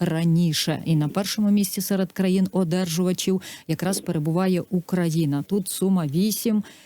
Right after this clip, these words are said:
цілих п'ятнадцять сотих мільярда євро.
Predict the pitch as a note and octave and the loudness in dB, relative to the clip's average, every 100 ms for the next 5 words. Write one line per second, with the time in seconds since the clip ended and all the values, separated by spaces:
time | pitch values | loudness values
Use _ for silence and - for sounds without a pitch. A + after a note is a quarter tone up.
0 | _ - F#3 F#3+ - E3 D#3+ E3 E3+ F3 | _ -2 -2 -2 -2 -2 0 -2 0 -4
1 | - - E3 E3 E3+ E3 F3+ - F3 D#3+ | -6 -6 -4 -2 -2 -2 -2 0 2 2
2 | C#3+ E3 F3+ E3+ E3 D#3 - _ D#3 C#3+ | 0 -2 -2 -2 -2 -4 -12 _ -4 0
3 | E3 D#3 C#3+ D3 C#3 | 0 0 -2 -2 -4